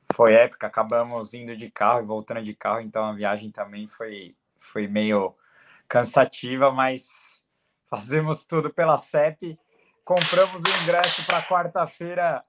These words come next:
ainda na comemoração lá, lá em Botafogo, né? Que a gente foi pra Botafogo depois do jogo. E, cara,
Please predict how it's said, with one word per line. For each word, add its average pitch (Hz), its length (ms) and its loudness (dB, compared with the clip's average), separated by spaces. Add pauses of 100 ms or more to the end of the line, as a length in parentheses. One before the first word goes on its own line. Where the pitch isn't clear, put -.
ainda 156 760 -4
na 143 160 -10
comemoração 151 880 -6
lá, 139 360 -10 (240)
lá 123 200 -8
em 131 100 -14
Botafogo, 131 640 -8
né? 135 140 -10
Que - 80 -18
a - 100 -20
gente - 60 -20
foi 131 100 -10
pra 123 160 -2
Botafogo 120 560 -6
depois 120 320 -12
do 131 160 -6 (100)
jogo. 139 280 -4 (760)
E, 131 120 0
cara, 131 480 4